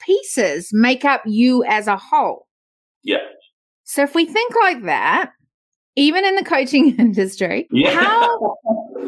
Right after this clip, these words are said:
Speaker 1: how do we start thinking and bringing and creating systems and processes and thinking, knowing that we need to bring the whole person to the table, not just part of them?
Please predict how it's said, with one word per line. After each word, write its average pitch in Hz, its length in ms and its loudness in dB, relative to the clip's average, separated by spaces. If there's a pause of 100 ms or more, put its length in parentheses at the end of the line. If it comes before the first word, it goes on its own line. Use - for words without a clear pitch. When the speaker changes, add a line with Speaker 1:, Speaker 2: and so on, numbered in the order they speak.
Speaker 1:
how 339 480 0 (280)
do 427 300 2
we 247 580 -4 (280)
start 208 440 -2
thinking 302 560 -2
and 247 260 2
bringing 294 520 0
and 233 200 0
creating 220 480 -2
systems 381 1000 -4 (100)
and 202 320 -2
processes 320 1000 -2 (460)
and 226 400 0
thinking, 247 760 -2 (840)
knowing 277 560 4
that 254 160 2
we 233 160 4
need 233 200 4
to 240 80 0
bring 214 340 -2
the 196 100 -2
whole 214 200 0
person 196 420 -4
to 185 100 -2
the 170 100 -4
table, 180 360 -2
not 180 220 -2
just 175 260 -6
part 170 220 0
of 151 140 -8
them? 156 220 -10